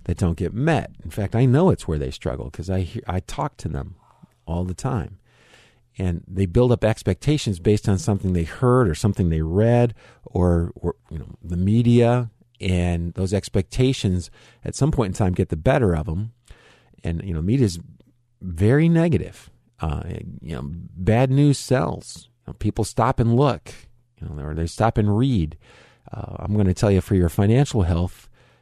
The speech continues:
you want, probably wanna skim those articles as, as quickly as you can and try to look for the real data. Look at housing starts, look at new car sales,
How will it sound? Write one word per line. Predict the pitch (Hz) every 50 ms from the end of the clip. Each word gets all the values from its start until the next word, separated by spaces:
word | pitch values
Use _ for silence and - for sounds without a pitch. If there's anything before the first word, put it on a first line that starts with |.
| _ - - _ -
you | - 90 90
want, | 101 101 -
probably | - 127 123 127
wanna | 113 107 95 85
skim | - - - - - 135 139 135 123
those | 107 95 95 92
articles | 98 95 98 95 95 - 95 95 82 87
as, | 90 80 - - - -
as | 85 -
quickly | - - 120 117 - - 95 85
as | 82
you | 80
can | 76 - - 131 120 101 85 78
and | 76 78 80
try | - - 113
to | 110 95
look | 90 110 113 -
for | - 113
the | 90 92
real | 87 90 101 120 147 143
data. | 104 85 85 76 71 - - 85
Look | 90 98 104 -
at | 113 95 92 - - - - _ _ _
housing | - - - 123 131 135 113 101 85 82
starts, | 78 - - 90 - - - - - -
look | 87 95 - -
at | 92 90 - - - -
new | 92 98 110 107
car | - - - - 117 120 127 127
sales, | - - - 90 - - - - - -